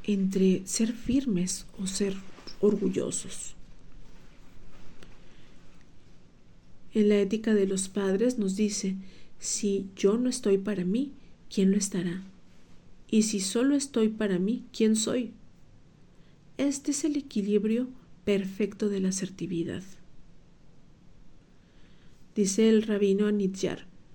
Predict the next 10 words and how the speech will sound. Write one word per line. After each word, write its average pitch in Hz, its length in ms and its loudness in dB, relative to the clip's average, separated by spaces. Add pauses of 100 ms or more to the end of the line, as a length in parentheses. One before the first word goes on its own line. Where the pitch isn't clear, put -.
(600)
"Cuando 196 260 2
no 220 120 4
sabes 254 300 0
poner 208 380 -2
límites, 214 720 -2 (580)
pierdes 202 540 0
incluso 196 560 -4
lo 190 200 -2
que 180 80 -4
tengas". - 800 -8